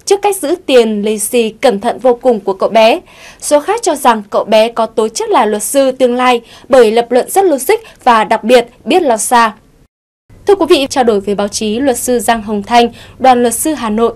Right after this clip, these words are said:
người bảo vệ quyền lợi hợp pháp cho Phan Xào Nam xác nhận, ông đã đưa Phan Xào Nam đến công an quận để sau đó Nam được đưa tới trại giam thi hành án bản án hình sự của Tòa án Nhân dân tỉnh Phú Thọ về tội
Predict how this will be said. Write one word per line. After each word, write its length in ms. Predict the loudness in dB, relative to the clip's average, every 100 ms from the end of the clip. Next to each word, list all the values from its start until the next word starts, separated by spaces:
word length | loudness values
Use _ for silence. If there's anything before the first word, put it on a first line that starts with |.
| -8 -10
người 140 | 2 4
bảo 140 | 4
vệ 200 | 4 2
quyền 200 | 4 2
lợi 120 | 2
hợp 160 | 0 -4
pháp 220 | -2 -4 -2
cho 140 | -6
Phan 260 | -2 -2 -2
Xào 180 | -4 -2
Nam 320 | 0 0 0
xác 240 | -4 -4
nhận, 240 | 0 2 0 -6 -20 -8 2
ông 220 | 2 4
đã 100 | 0
đưa 100 | 0
Phan 260 | 0 -2
Xào 180 | 0 -2
Nam 320 | -2 -2 -2
đến 240 | -2 -2 -2
công 200 | -2 -2
an 120 | -2
quận 200 | 2 2 2 -16 0
để 160 | 2 4
sau 180 | 2
đó 300 | 2 2 2
Nam 340 | 2 -2 -4 -2
được 180 | -4 -4
đưa 180 | -6
tới 220 | -2 -2 -2
trại 240 | -2 -4
giam 300 | 0 0 -2
thi 140 | -4
hành 120 | -6 -4
án 360 | -4 -2 0
bản 200 | 0 0
án 240 | -2 -6 -4
hình 200 | -2 -4
sự 280 | -2 -2 -4 -10 -10
của 160 | 0 2
Tòa 180 | 4 2
án 100 | 2
Nhân 120 | -4
dân 260 | -2 -2 -2
tỉnh 200 | -4 -4
Phú 180 | -6
Thọ 300 | -4 0 0 -2 -12 2
về 120 | 2
tội 240 | 4 2